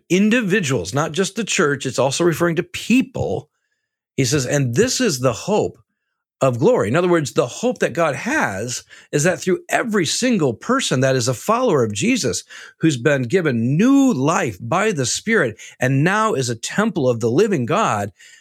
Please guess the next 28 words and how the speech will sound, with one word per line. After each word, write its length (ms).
the 240
hope 400
of 160
glory 540
is 260
Christ 640
in 220
you 280
by 220
his 220
Spirit, 540
making 680
known 560
the 180
glory 640
of 160
this 220
mystery, 420
which 180
is 180
the 80
gospel 760
and 160
the 60
good 220
news 240
of 160
God 340